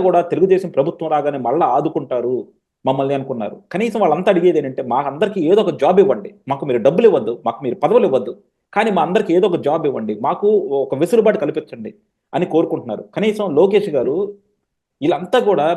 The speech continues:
ప్రభుత్వం రాగానే మేమందరం మంత్రులు అయిపోతున్నాం అంటున్నారు. మీరు ప్రభుత్వంలో మీరు మంత్రులు అవుతారు, కానీ మీకోసం కష్టపడిన సమిధులు ఏమవుతాయి, ఆ కార్యకర్తలు ఏమవుతారు, వాళ్ళకి కూడా చూడాలి కదా, వాళ్ళ జీవితాలు కూడా మీరు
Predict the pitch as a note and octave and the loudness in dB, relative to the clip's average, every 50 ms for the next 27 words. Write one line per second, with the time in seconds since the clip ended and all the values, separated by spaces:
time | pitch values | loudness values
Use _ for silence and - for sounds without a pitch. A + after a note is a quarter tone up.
0 | - - - - D#3+ F#3 G#3+ G#3+ G#3+ G#3 F#3 F#3 F3 F3 F3 F3 F3+ F3 D#3 C#3+ | -4 -6 -4 0 0 0 2 2 0 2 2 2 4 4 2 2 2 0 0 -2
1 | C#3 D#3 F3+ F#3+ B2+ B2+ B2+ C3+ - F3+ F3 E3+ D#3+ D#3+ D#3+ C#3+ - - C#3 B2+ | -2 0 0 0 0 0 -2 -2 0 2 2 2 2 0 -2 -4 -4 -4 -6 -8
2 | A#2 - - - - - _ D3 E3+ - - D#3 F3 G#3 G#3 A#3+ A#3 A3+ A#3 G#3+ | -8 -10 -14 -18 -20 -10 _ -4 -4 -2 0 -2 -2 -2 -2 -2 -2 0 0 0
3 | F#3 D#3+ C#3+ D3 F3+ G3+ G3 G3+ G3+ F#3 E3 - C3 G#2+ - - _ _ _ _ | 0 -2 -2 -2 0 0 0 0 2 0 -2 -2 -4 -6 -8 -10 _ _ _ _
4 | _ _ _ - - G#3 G#3+ F#3+ F#3 F#3 - F#3+ A3 A3+ A3+ - G3 F3+ - G3 | _ _ _ -4 -2 0 0 0 0 2 2 0 0 0 -2 -4 -6 -6 -4 -4
5 | G#3+ G3 F#3 - - - G3 B3 A#3 A#3+ A#3 A3+ A3 G#3+ G#3 G#3+ G#3+ G3+ - - | -2 -2 -2 -2 0 0 0 2 6 6 6 6 6 2 -2 -2 -6 -10 -12 -16
6 | - _ _ _ _ _ - C#3 - - E3 G#3 A#3 A#3+ B3 G3+ G#3 G#3 G#3 G3+ | -20 _ _ _ _ _ -8 -6 -2 2 2 4 4 2 2 2 0 0 0 0
7 | G3 G3 G3 F#3 F#3+ F#3+ F#3+ - - A#2+ C3+ F3 G#3 A3+ G#3 A3 A3 A#3 A3 - | -2 -2 -2 -2 -2 -4 -6 -4 0 2 4 4 4 2 2 2 2 2 2 0
8 | F3 F3+ F3+ F3+ E3 F3 - D3 D#3+ D#3 D3 C#3+ E3 G3 G3+ A3 A3 A3+ G#3+ A3 | 0 0 0 0 0 -2 -4 -4 -4 -2 0 0 0 0 -2 -2 -4 -2 -2 0
9 | G#3 F#3+ F#3+ - | 0 0 0 -2